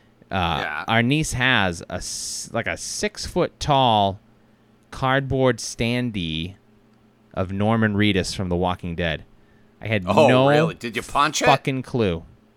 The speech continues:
Speaker 1: No, I, I couldn't just fucking, I wanted to. I wanted to fucking just bend it over its knee and start spanking it. What a, I go, "Oh, he was just in the movie I just watched." And she goes, "Oh, what's that movie?" 'Cause she, she fucking apparently loves this guy Norman Reedus from The Walking Dead.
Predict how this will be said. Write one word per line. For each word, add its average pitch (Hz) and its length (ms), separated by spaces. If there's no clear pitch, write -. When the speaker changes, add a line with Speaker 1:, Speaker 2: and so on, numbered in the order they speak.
Speaker 1:
No, 110 120
I, 87 160
I 92 80
couldn't 87 320
just - 180
fucking, - 240
I 73 80
wanted 90 360
to. 101 280
I - 60
wanted 107 180
to 85 120
fucking 90 280
just 85 180
bend 92 200
it 95 60
over 92 200
its 87 160
knee 107 140
and 110 100
start - 180
spanking - 560
it. 78 140
What 135 220
a, 123 100
I 123 120
go, 117 300
"Oh, 180 100
he 156 240
was 185 140
just 185 180
in 175 200
the 175 60
movie 185 300
I 87 60
just 87 200
watched." - 560
And 95 160
she 120 120
goes, 95 360
"Oh, 123 360
what's 123 260
that 131 120
movie?" 131 220
'Cause - 160
she, 101 260
she 95 300
fucking 87 320
apparently 101 360
loves 90 280
this 90 160
guy 90 160
Norman 92 380
Reedus 117 380
from 95 120
The 90 80
Walking 101 360
Dead. 87 220